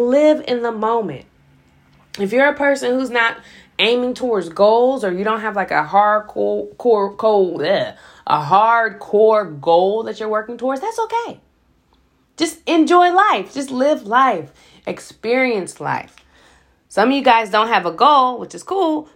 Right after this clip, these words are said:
but you also hate life. Like, every day is just like, "Oh, I gotta go do this shit again." Like, you don't have too many pleasures in life, and you gotta change that.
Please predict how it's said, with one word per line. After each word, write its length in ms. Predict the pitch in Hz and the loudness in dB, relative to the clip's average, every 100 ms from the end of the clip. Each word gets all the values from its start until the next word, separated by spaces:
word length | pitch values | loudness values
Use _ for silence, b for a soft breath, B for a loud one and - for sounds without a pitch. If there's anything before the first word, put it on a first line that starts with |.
| - | -6
but 200 | 202 233 | -4 -2
you 100 | - | 2
also 400 | 240 254 262 220 | 2 2 0 -4
hate 400 | 180 226 240 - | 2 0 0 -6
life. 460 | 147 196 190 - | 0 0 0 -4
Like, 200 | 139 156 - | -10 -12 -8
every 380 | 180 220 220 190 | -4 -4 -6 -10
day 360 | 185 202 208 | -8 -6 -4
is 120 | 180 | -6
just 180 | 175 165 | -10 -12
like, 180 | 151 139 | -12 -12
"Oh, 60 | 127 | -4
I 600 | 185 196 185 160 143 160 | 0 2 4 4 2 0
gotta 180 | 151 135 | -2 -4
go 140 | 131 | -12
do 180 | 131 120 | -16 -14
this 260 | 139 196 | -6 -4
shit 160 | 196 202 | -2 -4
again." 220 | 196 196 B B | -4 -8 B B
Like, 200 | 190 190 | -10 -6
you 100 | 247 | -2
don't 160 | 269 254 | -2 -2
have 180 | 262 | -4
too 120 | 254 262 | -6 -8
many 180 | 247 | -8
pleasures 500 | 220 - 247 269 247 | -8 0 0 0 -6
in 140 | 180 165 | -6 -4
life, 220 | 151 151 | -4 -4
and 80 | 170 | -8
you 80 | 381 | -6
gotta 180 | 480 | -8
change 400 | 196 208 330 466 | -6 -4 -2 -4
that. 300 | 175 131 120 | -8 -12 -12